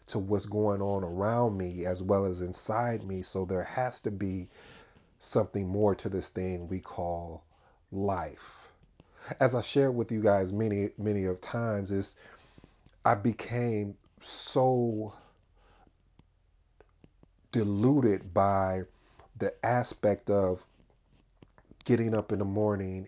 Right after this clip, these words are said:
and going to work and then looking forward to the weekends. And when the weekends went by and then doing it all over again, it was a cycle.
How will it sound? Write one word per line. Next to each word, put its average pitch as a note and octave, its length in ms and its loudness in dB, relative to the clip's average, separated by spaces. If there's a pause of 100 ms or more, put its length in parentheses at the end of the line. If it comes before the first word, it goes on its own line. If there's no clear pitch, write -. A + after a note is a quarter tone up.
and F#2 160 -6
going G2+ 320 0
to F#2+ 140 -8
work G2 440 0
and F#2+ 140 -2
then G2+ 200 0
looking G#2 320 0
forward G#2+ 560 0
to G#2+ 100 -8
the F#2 100 -6
weekends. F#2 840 -4 (880)
And G2+ 460 0
when F#2+ 240 -2
the F#2 60 -2
weekends G2+ 540 2
went F#2 300 -4
by A2 440 2
and F#2+ 200 -2
then G2 320 -4 (300)
doing A2+ 260 2
it G2 60 -2
all G#2 400 4
over G#2 320 4
again, G2+ 320 -2
it G2 120 -4
was G2 200 -6
a F#2+ 80 -2
cycle. A2 640 -2